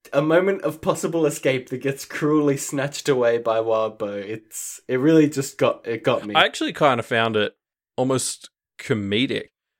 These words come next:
Speaker 2: Like, there's this, there's, there's something
Speaker 1: Ugh.
Speaker 2: about how
Speaker 1: <clears throat> You're heartless, <laughs> Elliot.
Speaker 2: Not, not the bit where he fails the escape, but the way it's like all the animals are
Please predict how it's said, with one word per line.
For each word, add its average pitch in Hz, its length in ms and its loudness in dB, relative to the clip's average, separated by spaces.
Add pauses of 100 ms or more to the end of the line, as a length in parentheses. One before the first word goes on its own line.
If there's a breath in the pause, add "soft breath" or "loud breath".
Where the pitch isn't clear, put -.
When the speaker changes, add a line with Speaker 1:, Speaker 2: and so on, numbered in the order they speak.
(140)
Speaker 2:
Like, 113 220 4
there's 120 240 0
this, 117 300 -4
there's, 123 340 -2
there's 139 140 -2
something 156 360 2
Speaker 1:
Ugh. 135 40 2
Speaker 2:
about 117 340 4
how 113 400 2 (320)
Speaker 1:
<clears throat> - 440 -16
You're 127 160 -2
heartless, - 560 -2
<laughs> - 40 2
Elliot. 214 380 6
Speaker 2:
Not, 240 220 6
not 214 180 2
the 208 80 4
bit 170 220 4
where 131 260 6
he 120 120 -2
fails 123 460 4
the 113 120 -4
escape, 110 520 0
but 190 120 -2
the 123 100 4
way 131 320 6
it's 131 140 -2
like 127 160 -2
all 131 160 0
the 143 120 4
animals 120 440 2
are 117 100 0